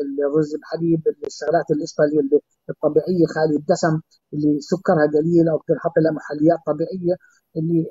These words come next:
آه، ما ناخذ من السكريات الكثيرة للطفل بالذات، يعني اللي، اللي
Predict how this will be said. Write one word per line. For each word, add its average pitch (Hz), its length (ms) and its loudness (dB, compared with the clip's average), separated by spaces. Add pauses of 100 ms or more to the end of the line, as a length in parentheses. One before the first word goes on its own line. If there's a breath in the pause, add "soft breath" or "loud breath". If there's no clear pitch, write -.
(100)
آه، 147 360 -2 (140)
ما 196 160 6
ناخذ 180 260 2
من 160 120 4
السكريات 165 520 2
الكثيرة 151 440 0
للطفل 160 460 -2
بالذات، 165 440 0
يعني 120 180 -10 (460)
اللي، 147 220 -4 (140)
اللي 135 200 -2